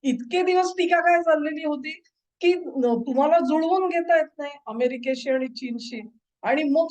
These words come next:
चीनने तुम्हाला ग-, ग-, गलवान हल्ला करून तुम्हाला कसे नाक ठेचलं तुमचं, आणि तुमचे शेकडो एकर जमीन कशी हडप केली याच्यावरती कहाण्याच्या कहाण्या रचल्या गेल्या. आणि त्या-, त्यांना आपलेच काही माजी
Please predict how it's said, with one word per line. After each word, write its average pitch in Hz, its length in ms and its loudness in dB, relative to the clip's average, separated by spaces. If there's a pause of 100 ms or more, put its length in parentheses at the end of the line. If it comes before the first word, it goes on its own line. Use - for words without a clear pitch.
चीनने 311 360 -2
तुम्हाला 285 520 2
ग-, 226 360 -2
ग-, 226 180 2
गलवान 247 380 2
हल्ला 247 340 -2
करून 262 340 -6
तुम्हाला 240 340 -4
कसे 247 360 -6
नाक 233 360 -4
ठेचलं 226 460 -2
तुमचं, 226 500 -4 (460)
आणि 277 200 0
तुमचे 320 460 -2
शेकडो 330 840 2
एकर 254 380 2
जमीन 262 500 0 (340)
कशी 254 280 0
हडप 277 400 2
केली 269 680 -4
याच्यावरती 285 800 0 (480)
कहाण्याच्या 269 540 2
कहाण्या 311 480 4
रचल्या 262 380 -2
गेल्या. 214 340 -6 (240)
आणि 226 160 -4
त्या-, 208 260 -4 (200)
त्यांना 220 520 -4 (400)
आपलेच 294 520 -4
काही 285 360 2
माजी 226 600 -6